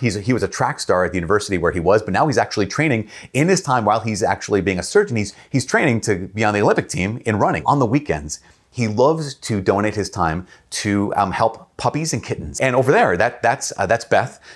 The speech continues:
And Beth is, is, is Matt's wife. And she herself is actually a cancer researcher. And she is, and he's, this whole thing, right? He told the story. And she says, "Well,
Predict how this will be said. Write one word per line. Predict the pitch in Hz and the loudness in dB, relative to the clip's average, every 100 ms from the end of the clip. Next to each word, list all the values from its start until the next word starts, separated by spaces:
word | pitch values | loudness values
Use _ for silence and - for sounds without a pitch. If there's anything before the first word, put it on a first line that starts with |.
| - | -6
And | 104 104 | -4 2
Beth | 131 135 | 2 2
is, | 117 101 - | 0 0 -4
is, | 101 95 - - | -4 -4 -8 -6
is | 101 87 | -4 0
Matt's | 101 101 - - - | -2 -2 -6 -10 -10
wife. | 98 139 101 87 - - - - | 0 2 2 -2 -8 -16 -14 -2
And | 120 113 | -2 0
she | - | 0
herself | 202 139 - - 220 135 - - - | 4 4 2 2 2 0 -6 -20 -10
is | - | -2
actually | 110 113 117 | -2 0 0
a | |
cancer | - 143 190 117 | 0 -2 0 2
researcher. | 92 80 85 - 90 | 2 2 0 2 0
And | 95 | 0
she | 98 92 | -4 0
is, | 143 110 | 2 0
and | - 101 | -2 -2
he's, | 87 - | -4 -8
this | - 98 95 | -8 -2 2
whole | 113 | 2
thing, | - 82 | 2 -2
right? | 87 | -4
He | 80 - | -6 -2
told | 131 135 | 0 0
the | |
story. | 107 - 82 - _ _ - - - | 0 0 -2 -4 _ _ -20 -20 -10
And | - 98 | -4 -2
she | 113 | -2
says, | 95 90 107 - | -2 -6 -14 0
"Well, | 120 - | 0 0